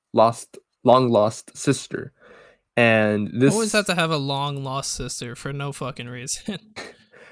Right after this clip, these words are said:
Speaker 1: This single twist has affected the franchise more than any other thing or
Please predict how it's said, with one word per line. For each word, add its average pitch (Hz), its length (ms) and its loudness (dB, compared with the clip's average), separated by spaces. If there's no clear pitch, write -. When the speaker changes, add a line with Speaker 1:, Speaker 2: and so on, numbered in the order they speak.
Speaker 1:
This 151 480 0
single 127 960 4
twist - 640 -2
has 101 560 0
affected 107 540 -2
the - 60 -10
franchise 98 720 -4
more 117 440 8
than 143 200 6
any 117 380 4
other 107 520 2
thing 92 640 2
or 95 400 4